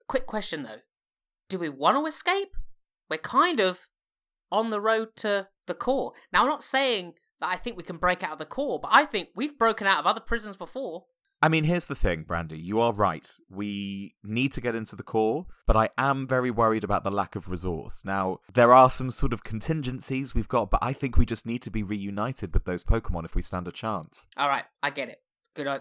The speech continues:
Speaker 1: good call. What, what do we do?
Speaker 2: There's a couple of options that we have here. One is, well,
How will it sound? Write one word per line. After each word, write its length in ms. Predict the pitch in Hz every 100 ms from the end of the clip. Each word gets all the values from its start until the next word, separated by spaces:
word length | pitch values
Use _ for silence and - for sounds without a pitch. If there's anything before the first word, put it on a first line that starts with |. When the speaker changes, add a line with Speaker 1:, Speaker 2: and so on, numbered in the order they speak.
| -
Speaker 1:
good 140 | 147
call. 320 | - 131 113 -
What, 220 | 151 165
what 100 | 156
do 40 | 151
we 80 |
do? 200 | 143 120 - _
Speaker 2:
There's 360 | 123 123 123 -
a 60 |
couple 460 | - - 151 143 123
of 80 | 113
options 500 | - - 104 104 -
that 100 | 95
we 120 | 98
have 240 | 95 95
here. 260 | 101 92 113
One 440 | 107 120 113 139
is, 360 | 151 107 95 - - - _ -
well, 260 | 110 82